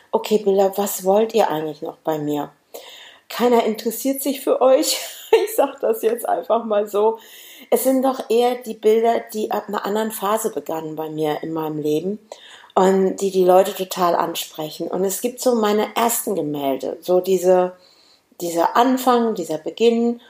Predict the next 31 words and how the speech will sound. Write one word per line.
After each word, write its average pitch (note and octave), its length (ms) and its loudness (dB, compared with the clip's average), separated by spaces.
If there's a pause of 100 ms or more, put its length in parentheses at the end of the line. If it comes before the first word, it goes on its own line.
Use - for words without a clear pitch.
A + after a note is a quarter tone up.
(360)
Und G3 320 4
auch - 300 -4
ja, A3 340 2
da F#3 220 4
sind G#3 400 0
wunderschöne A3 560 2
Bilder D#3+ 360 2
drin. - 340 -12 (1000)
Aber F3+ 140 -6
ich - 120 0
hab - 120 2
mich G#3+ 120 -4
gestern G3 360 2
von G3 160 -2
denen D#3 240 -2
getrennt. C3+ 560 -8 (1300)
Boah, - 360 0 (260)
also G3 280 2 (120)
ich - 160 -8
kann A#3 320 2
euch G#3+ 180 0
nur G3+ 140 2
sagen, F#3+ 500 2 (1400)
es G3 140 -2
ist B3 220 0
wie B3+ 140 0
emotionaler F#3+ 840 2
Hausputz. D#3+ 680 0 (1400)
Es G3 200 2
sind, G#3+ 300 6
ähm, F#3 640 0